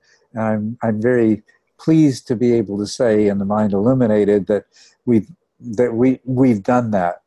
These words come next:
rather than, you know, uh, just, uh, uh, just note it and go back to the rise and fall or whatever other. And so he's, you know, uh, uh, go back and stare at the wall a little longer and so on and so forth.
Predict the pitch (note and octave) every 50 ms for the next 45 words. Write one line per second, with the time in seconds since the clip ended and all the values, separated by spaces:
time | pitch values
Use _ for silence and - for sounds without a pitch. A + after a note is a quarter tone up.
0 | _ _ B2 A2 A#2 A2 G2+ G2 G#2+ G2+ F#2+ A2 G#2 G2+ G2+ G2+ G2 G2 F#2+ G#2
1 | A#2+ A#2 G#2+ G#2 G2+ F#2+ - _ _ - - - _ - - G#2+ G#2+ G#2+ G#2+ G#2+
2 | G#2 G2 G2+ A2 _ _ - A#2 A2+ - - - - B2 A2+ G#2+ G#2 G#2 G2+ -
3 | _ _ _ _ _ _ _ - A2+ A2 A2 A2 G#2+ - B2+ A2 - - A#2+ A#2
4 | A#2 A#2 A2+ A#2 A2+ G#2+ - - G#2+ G#2+ G#2 G2+ G#2 G2+ G2+ G2 A#2 A2+ G#2 G2+
5 | A2 G#2 G2+ - - - G#2 G#2 G2+ G#2 G#2 G2+ G2+ F#2 - G2 G2 - - A2+
6 | G2+ G2+ F#2+ F#2 G2 G2 G2 F#2+ F#2+ F#2+ G2 G2+ G2+ G#2 F#2+ G2+ G2 G2+ G2 G2
7 | G2 G2 F#2+ - A#2 G2+ G2+ G2 F#2+ - - - - - - - _ - A#2 A2
8 | G#2 G2+ G2+ G2 G2 G2 F#2+ F#2 F#2 F2+ - _ _ _ _ _ _ _ - -
9 | - G#2 G2+ G2+ G2 G2 G2 F#2+ G2 F#2 F2+ F2+ - _ _ _ _ _ - G#2
10 | A#2 A2 F#2+ A#2 A2+ G#2+ G#2 - - A2 - - - A2 G#2 G#2+ G#2+ - - G2
11 | G2 G2 G2+ G2 G2+ G2+ F#2+ F#2 F#2+ G2 G2+ G2 F#2+ F#2+ F#2+ F#2+ F#2 F#2 G2 F#2+
12 | F#2+ F#2 F#2+ F#2+ - _ _ _ _ _ _ - G2+ - - A2+ G#2+ G2+ G2+ G2
13 | F#2+ F2+ - - A2 G#2+ G2+ - A2 F#2+ F#2+ F#2